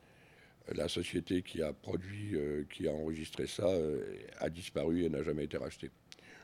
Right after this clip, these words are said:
Tant mieux pour moi, comme ça, j'aurais pas de droit, euh, de, à payer. Mais, euh, heureusement que j'ai eu le disque chez moi. Mais, euh,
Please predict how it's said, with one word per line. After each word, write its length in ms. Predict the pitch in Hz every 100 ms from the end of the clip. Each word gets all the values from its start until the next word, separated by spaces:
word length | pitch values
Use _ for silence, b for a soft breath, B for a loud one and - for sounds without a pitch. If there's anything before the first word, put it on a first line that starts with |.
| -
Tant 120 | 78
mieux 140 | 85 82
pour 180 | 104
moi, 140 | 92 104
comme 160 | 80
ça, 140 | - 90
j'aurais 180 | 80 78
pas 140 | 82
de 60 | 82
droit, 380 | 82 90 87
euh, 340 | 71 71 71 73
de, 280 | 78 76 76 B B B -
à 120 | 87
payer. 280 | 87 71 57 B B B B B B B -
Mais, 380 | - 104 95 -
euh, 440 | 85 85 80 73 57 - - -
heureusement 440 | 98 101 104 110 131
que 160 | - 90
j'ai 160 | 92
eu 180 | 98 131
le 200 | 104 85
disque 480 | 82 117 120 - 82
chez 180 | - 85
moi. 220 | 82 - - - -
Mais, 300 | 82 82 76
euh, 140 | 71